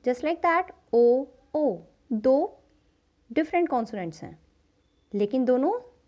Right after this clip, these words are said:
अपने आप में सेम है, राइट? तो डबल एल and डबल ओ।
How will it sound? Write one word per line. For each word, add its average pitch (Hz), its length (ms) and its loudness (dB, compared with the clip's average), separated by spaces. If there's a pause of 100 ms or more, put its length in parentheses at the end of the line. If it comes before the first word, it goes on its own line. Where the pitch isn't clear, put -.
अपने 247 240 -8
आप 262 160 -6
में 262 100 -2
सेम 269 280 -2
है, 220 100 -4
राइट? 247 240 -6 (540)
तो 311 260 0 (220)
डबल 196 360 -2
एल 349 180 0 (200)
and 294 180 -4 (380)
डबल 190 380 -2
ओ। 160 160 -10